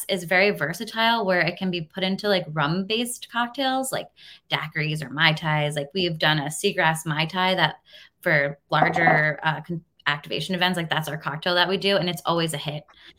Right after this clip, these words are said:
Um, but it is fantastic to cocktail with. I have the most,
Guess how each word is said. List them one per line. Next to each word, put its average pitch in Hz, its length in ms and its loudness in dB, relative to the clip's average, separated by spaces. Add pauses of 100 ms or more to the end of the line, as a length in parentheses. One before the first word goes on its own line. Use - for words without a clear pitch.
(140)
Um, 147 280 -4 (160)
but - 200 2
it 196 100 2
is 185 180 0 (320)
fantastic 165 720 0
to 165 80 -6
cocktail 156 460 -2
with. 147 200 2 (100)
I 160 120 4
have 156 220 4
the 170 80 0
most, 180 480 0